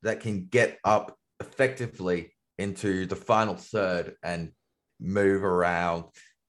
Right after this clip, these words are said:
pose danger. McGree, Metcalf, Moy, they all kind of do the same thing. And Irvine, if you're playing in more advanced, does the same thing. Um, so a bit concerned for me. One of the players I wanted was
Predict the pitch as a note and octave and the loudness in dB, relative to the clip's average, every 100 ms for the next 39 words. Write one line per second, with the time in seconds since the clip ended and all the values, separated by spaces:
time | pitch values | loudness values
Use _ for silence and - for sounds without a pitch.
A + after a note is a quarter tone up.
0 | _ _ _ - G#2+ G2 F#2 - F2 E2+ | _ _ _ -4 0 2 0 -4 -4 -4
1 | D2 C2+ A#1 - _ _ _ _ _ _ | -8 -10 -10 -14 _ _ _ _ _ _
2 | _ _ G2+ A2 C3 C3+ C3 G2+ A2+ - | _ _ -8 0 6 6 6 0 -4 -2
3 | A#2+ G#2+ - F#2+ G2 F2 F2+ F2 - _ | 0 0 0 -6 -2 0 -2 -4 -14 _
4 | _ _ _ - G2+ - G#2+ A#2 A#2+ A#2+ | _ _ _ -4 -2 4 4 4 0 -2
5 | A#2+ B2 B2 A2+ A2+ A2+ B2 - B2 C#3 | -2 -2 -2 -2 -4 -6 -4 -2 -2 -2
6 | F#2 - F2+ A2+ A#2 A#2+ A2 B2 A#2+ A#2 | -4 0 4 6 6 4 2 -2 -4 -4
7 | A2 A#2 A2 A2+ A2 A#2 B2 _ _ A2 | -2 2 2 2 0 0 -2 _ _ 0
8 | A2 G#2 - G#2+ G2+ - A2+ F#3 - _ | 0 -4 -4 -4 -2 0 0 -2 -8 _
9 | _ _ _ _ A2 A#2+ A#2 A2+ G2+ - | _ _ _ _ 4 6 6 2 -4 4
10 | C3+ C3+ C3 B2+ - G3 G3+ F#3 F3+ F3 | 8 8 6 -2 6 6 6 2 -2 -2
11 | F3 E3 D#3+ D#3+ _ - D3+ D3+ D3 D3+ | -4 -6 -6 -8 _ -2 -2 2 2 4
12 | D3 C#3 C#3 C#3 C#3 - B2 A2+ A2 | 4 2 0 -2 -2 2 4 4 0